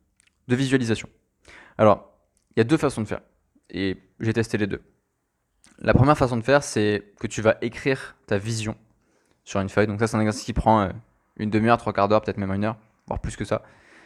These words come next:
où tu écris ta vision dans le détail. Où est-ce que tu veux être dans cinq ans ou dans dix ans ? Et ce que tu vas faire, c'est que tous les matins, tu vas visualiser ce que tu as écrit.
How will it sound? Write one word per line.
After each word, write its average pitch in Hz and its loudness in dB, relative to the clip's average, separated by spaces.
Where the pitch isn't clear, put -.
où - -10
tu - 0
écris 120 0
ta 123 4
vision 113 0
dans 127 2
le 110 2
détail. 104 -2
Où 113 4
est-ce 117 4
que 131 -4
tu 113 -4
veux 117 6
être 113 4
dans 107 0
cinq 110 -4
ans 113 0
ou 110 -4
dans 101 -4
dix 92 -8
ans ? - -14
Et 110 4
ce - -14
que 123 -14
tu 151 0
vas 127 4
faire, 147 4
c'est - -12
que - -20
tous 127 -2
les 123 2
matins, 120 2
tu - -8
vas 104 4
visualiser 113 0
ce - -18
que 113 -2
tu 104 0
as 98 4
écrit. - -6